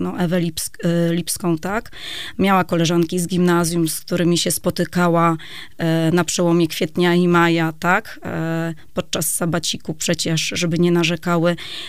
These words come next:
Ale to zawsze, wydaje mi się, że to nie ona grała te pierwsze skrzypce. I tylko ona pierwsze skrzypce grała tak naprawdę chyba podczas tej uroczystości wręczenia tego medalu. Tak mi się wydaje.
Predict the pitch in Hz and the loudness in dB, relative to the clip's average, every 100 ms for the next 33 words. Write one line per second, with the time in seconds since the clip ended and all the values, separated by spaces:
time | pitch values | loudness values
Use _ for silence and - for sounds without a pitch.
0 | - 175 185 196 208 196 208 - 226 233 | -6 2 2 2 -2 -2 -2 -2 -2 -2
1 | - 214 208 208 208 208 208 202 196 240 | -4 -4 0 2 2 0 0 -2 -2 -2
2 | 185 180 180 180 175 170 165 160 160 165 | 0 2 4 4 2 2 0 -2 -2 -2
3 | 156 147 - - 156 - 156 165 165 - | -2 -4 -6 -6 -6 -6 -8 -8 -10 -10
4 | - 160 160 175 180 180 240 254 - 285 | -2 -2 0 2 2 4 2 2 -2 -4
5 | - 220 220 233 226 202 196 - 214 196 | -4 -4 0 0 0 -2 -4 -2 -4 0
6 | 208 202 - - - - - 190 196 - | 0 -2 -10 -16 -16 -12 -6 0 0 0
7 | 196 - 180 - 180 170 175 160 - - | -2 2 0 2 -2 0 0 0 -2 -2
8 | 185 - - 170 156 170 160 160 165 160 | -2 -2 -2 -2 0 0 0 2 2 2
9 | 160 151 151 156 156 156 147 - 175 170 | 0 0 2 4 2 0 -4 -6 -2 -2
10 | - 151 156 151 156 160 | -2 -4 -4 -6 -4 -2